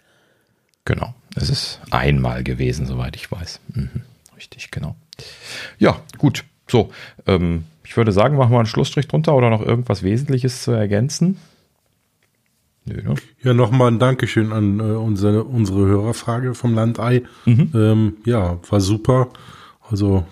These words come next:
Speaker 2: wer da noch andere Fragen hat, gerne stellen. Wir freuen uns.
Speaker 1: Genau. Schießt uns gerne Fragen durch. Äh, gehen wir dann auch mal an. Äh, sind, wie gesagt, immer interessiert. Gerne per, per Twitter, wie hier Landei das gemacht hat, äh,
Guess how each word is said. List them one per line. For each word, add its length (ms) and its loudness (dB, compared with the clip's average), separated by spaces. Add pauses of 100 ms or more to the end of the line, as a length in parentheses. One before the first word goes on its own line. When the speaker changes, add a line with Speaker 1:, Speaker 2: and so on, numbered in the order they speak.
Speaker 2:
wer 160 2
da 280 2
noch 240 0
andere 280 2
Fragen 280 0
hat, 220 -6 (200)
gerne 300 2
stellen. 480 -2
Wir 180 0
freuen 340 -2
uns. 280 -10
Speaker 1:
Genau. 300 2 (600)
Schießt 340 -4
uns 140 -2
gerne 240 2
Fragen 400 -2
durch. 420 0
Äh, 300 2 (200)
gehen 180 0
wir 100 0
dann 240 -4 (500)
auch 280 -2
mal 280 -2
an. 280 -4 (320)
Äh, 220 -8
sind, 340 -10 (420)
wie 120 0
gesagt, 340 -2
immer 220 0
interessiert. 640 0 (480)
Gerne 280 2
per, 380 2
per 200 -2
Twitter, 480 2
wie 100 4
hier 240 4 (220)
Landei 400 0
das 180 0
gemacht 380 0
hat, 320 -2
äh, 180 2